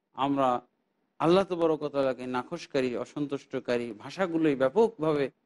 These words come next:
সারা দেশে আমরা ব্যবহার করলাম। অমুক জায়গায় প্রাকৃতিক দুর্যোগ আসতেছে,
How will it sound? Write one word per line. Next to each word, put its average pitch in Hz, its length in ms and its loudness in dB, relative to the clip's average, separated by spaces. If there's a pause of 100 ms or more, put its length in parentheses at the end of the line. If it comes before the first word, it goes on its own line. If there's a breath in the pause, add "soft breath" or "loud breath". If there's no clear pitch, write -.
(160)
সারা 262 640 2 (280)
দেশে 226 320 2
আমরা 180 220 0
ব্যবহার 147 360 2
করলাম। 113 380 -12 (1400)
অমুক 214 280 4
জায়গায় 190 400 0
প্রাকৃতিক 185 720 -6
দুর্যোগ 160 400 0
আসতেছে, 151 580 -4